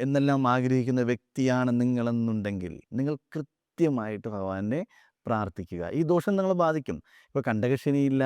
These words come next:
ഏഴരശനിയില്ല, അഷ്ടമശനി ദോഷമൊന്നും എനിക്കില്ല, എനിക്ക് ശനിദോഷം ബാധിക്കില്ല എന്ന് ഇരുന്നാലും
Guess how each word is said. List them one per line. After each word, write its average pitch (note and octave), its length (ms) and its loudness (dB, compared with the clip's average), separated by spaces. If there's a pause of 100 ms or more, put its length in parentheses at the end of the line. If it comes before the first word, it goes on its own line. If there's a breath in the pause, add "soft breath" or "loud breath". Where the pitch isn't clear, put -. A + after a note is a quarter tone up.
ഏഴരശനിയില്ല, B2+ 760 2 (140)
അഷ്ടമശനി B2 460 -2
ദോഷമൊന്നും B2 460 0
എനിക്കില്ല, A#2 340 0
എനിക്ക് A#2 240 0
ശനിദോഷം A#2 460 0
ബാധിക്കില്ല A#2 460 -2
എന്ന് A#2+ 200 -2
ഇരുന്നാലും A#2+ 420 0